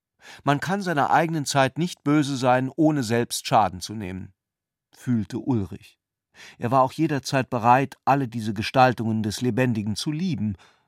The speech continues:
Was er niemals zustande brachte, war bloß, sie restlos, so wie es das soziale Wohlgefühl erfordert,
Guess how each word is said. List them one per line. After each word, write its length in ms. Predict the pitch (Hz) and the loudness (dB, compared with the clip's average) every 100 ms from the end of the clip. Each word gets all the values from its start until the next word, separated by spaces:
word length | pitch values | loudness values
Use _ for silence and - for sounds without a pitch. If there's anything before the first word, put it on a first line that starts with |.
| _ _ - | _ _ -2
Was 240 | 127 - | -2 -2
er 180 | - 123 | -2 0
niemals 500 | 147 220 151 104 - | 2 2 0 -2 -6
zustande 480 | 127 - 139 135 120 | -8 2 2 4 2
brachte, 420 | 131 135 - 139 | 0 0 -2 0
war 140 | 127 | 2
bloß, 580 | 113 139 147 139 - - _ | 2 2 0 -2 -8 -12 _
sie 180 | 107 139 | -4 -2
restlos, 800 | 131 165 - - 104 98 - - _ _ | 0 -2 -4 -4 -2 -2 -4 -10 _ _
so 260 | 104 120 107 | -2 0 2
wie 120 | 110 | 0
es 180 | 104 - | -2 -4
das 160 | 110 | -6
soziale 600 | 120 113 - 135 131 117 107 | -4 -4 2 6 6 4 2
Wohlgefühl 520 | 143 113 104 127 120 | 2 2 -2 -2 -4
erfordert, 580 | 127 - 143 101 104 | -4 -2 -2 0 -4